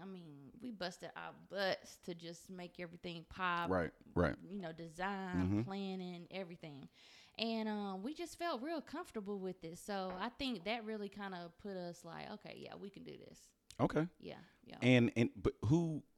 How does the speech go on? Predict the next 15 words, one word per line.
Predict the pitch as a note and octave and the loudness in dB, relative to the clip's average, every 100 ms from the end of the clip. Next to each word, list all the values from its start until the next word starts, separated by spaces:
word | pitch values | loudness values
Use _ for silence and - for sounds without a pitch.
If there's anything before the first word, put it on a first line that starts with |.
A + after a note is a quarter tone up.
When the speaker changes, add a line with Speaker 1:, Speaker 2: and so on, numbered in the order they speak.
| _ A2+ | _ 6
Speaker 2:
who | D#3 | 8
said | - A#2+ F#2 | 10 10 10
we | |
could | E2 B1+ | 4 0
do | |
this? | A1+ - | -6 2
Your | F2+ | 8
mom | G#2+ C3+ D3 F#2+ | 12 12 12 10
or, | F#2+ F#2 - | 10 10 10
or | D#2+ | 6
you, | E2+ G#2+ A#2 | 10 12 12
you | G#2 A2+ | 12 10
kinda | A2+ G2 | 12 10
Speaker 1:
Definitely | F2+ F#2+ - - | 8 6 4 8
me. | A#2 F#2+ F#3+ A3 | 8 6 0 -6